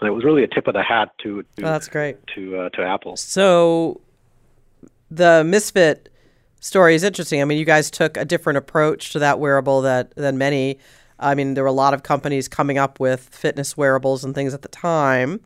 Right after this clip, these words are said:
Speaker 2: and you went with the fashion stu-, you know, story side of that. Um, uh, uh, you know, what, what drove that decision?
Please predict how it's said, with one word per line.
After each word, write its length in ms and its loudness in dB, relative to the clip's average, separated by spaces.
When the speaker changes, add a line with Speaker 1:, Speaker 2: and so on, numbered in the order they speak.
Speaker 2:
and 280 0
you 240 -2
went 260 2
with 180 -6
the 80 -16
fashion 460 2
stu-, 320 0
you 100 -4
know, 240 -2
story 520 -2
side 300 -2
of 80 -4
that. 320 -6
Um, 540 0
uh, 60 0
uh, 500 0
you 140 -6
know, 100 -4
what, 280 -2
what 400 -6
drove 340 4
that 200 4
decision? 460 -8